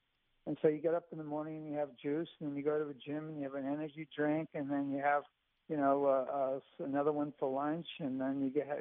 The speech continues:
during the afternoon you want something with some caffeine, and you have another one. And so,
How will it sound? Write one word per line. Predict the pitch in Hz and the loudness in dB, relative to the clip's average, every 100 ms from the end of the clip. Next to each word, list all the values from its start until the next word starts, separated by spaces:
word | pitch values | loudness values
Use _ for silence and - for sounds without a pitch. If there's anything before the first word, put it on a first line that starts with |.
| 139 160 147 160 147 | -4 -6 -8 -6 -2
during | 143 147 143 | 0 0 -2
the | |
afternoon | 139 143 - 139 151 147 | -4 -4 -6 -4 -2 -2
you | 139 | -2
want | 143 147 | -2 -2
something | 156 143 151 147 | -4 -4 -4 -6
with | 139 | -8
some | 143 131 | -8 -4
caffeine, | - 143 143 156 151 | 2 2 2 0 0
and | 151 139 | 0 -2
you | |
have | 135 135 | -2 -2
another | 131 147 156 | 2 4 4
one. | 156 160 - _ _ _ _ | 2 -2 -8 _ _ _ _
And | 165 - | -4 0
so, | 170 165 175 | 2 4 2